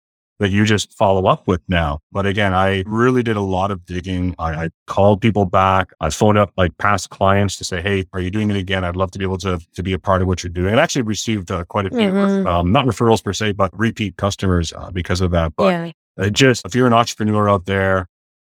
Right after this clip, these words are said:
Speaker 1: just dig and dig. And actually, a friend of mine, and we went to college together. He's, uh, he has a P H D now. He, he teaches and he instructs. And, and I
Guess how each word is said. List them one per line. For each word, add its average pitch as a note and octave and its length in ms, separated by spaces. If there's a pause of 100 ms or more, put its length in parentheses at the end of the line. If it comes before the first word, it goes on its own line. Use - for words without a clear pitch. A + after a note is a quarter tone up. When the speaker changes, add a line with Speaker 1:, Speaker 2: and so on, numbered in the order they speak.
Speaker 1:
just A#2 500
dig G#2 400
and F2+ 160
dig. G2+ 180
And A2+ 80
actually, C#3+ 280
a G2+ 80
friend C3+ 180
of D#3+ 60
mine, G2 240
and F#2 40
we G2 60
went G2+ 140
to F2+ 80
college G2+ 340
together. F2 300
He's, F#2 240
uh, F2 140
he F#2 100
has G2 120
a F2 60
P G#2+ 160
H F#2 180
D A#2 200
now. F2 220
He, F2 120
he E2+ 120
teaches F#2 440
and F2+ 80
he F2+ 60
instructs. F#2 480
And, E2+ 180 (560)
and G2+ 80
I G2+ 40